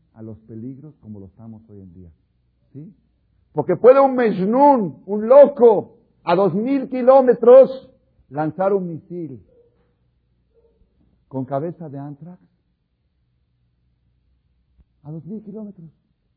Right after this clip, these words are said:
que ni lo conocemos, ni te conoce, y hacer un caos. Puede un Mejnun mandar un virus por computadora y acabar con tu vida. Con todo un trabajo de diez, veinte años,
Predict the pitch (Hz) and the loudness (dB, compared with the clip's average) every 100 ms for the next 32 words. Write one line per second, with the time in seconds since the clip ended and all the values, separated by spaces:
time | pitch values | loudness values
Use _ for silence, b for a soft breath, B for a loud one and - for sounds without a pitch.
0 | _ _ _ - 170 233 233 220 185 254 | _ _ _ -12 -10 -12 -14 -16 -10 -8
1 | 240 220 - - 208 226 - 208 220 170 | -8 -14 -20 -18 -16 -16 -16 -18 -18 -20
2 | 135 _ _ _ _ _ _ 113 110 110 | -20 _ _ _ _ _ _ -20 -20 -20
3 | 135 123 - 120 123 110 87 _ _ _ | -20 -20 -20 -20 -20 -20 -20 _ _ _
4 | _ _ _ _ _ _ _ _ _ _ | _ _ _ _ _ _ _ _ _ _
5 | _ _ _ _ _ _ _ _ _ _ | _ _ _ _ _ _ _ _ _ _
6 | - 156 180 180 170 131 139 175 180 - | -18 -16 -14 -14 -16 -16 -16 -16 -18 -20
7 | _ _ _ _ 135 139 175 175 151 185 | _ _ _ _ -18 -16 -16 -16 -16 -16
8 | 180 - 160 143 139 135 113 131 135 127 | -16 -18 -20 -20 -20 -20 -20 -20 -20 -20
9 | 143 156 147 127 110 _ _ _ _ _ | -20 -20 -20 -20 -20 _ _ _ _ _
10 | _ 110 101 113 123 123 120 110 107 104 | _ -20 -20 -20 -20 -20 -20 -20 -20 -20
11 | 104 92 87 _ _ _ _ _ _ - | -20 -20 -20 _ _ _ _ _ _ -18
12 | 104 127 139 135 117 127 127 113 107 117 | -18 -16 -18 -20 -20 -20 -20 -20 -20 -20
13 | 104 113 104 110 131 139 | -20 -20 -20 -20 -20 -20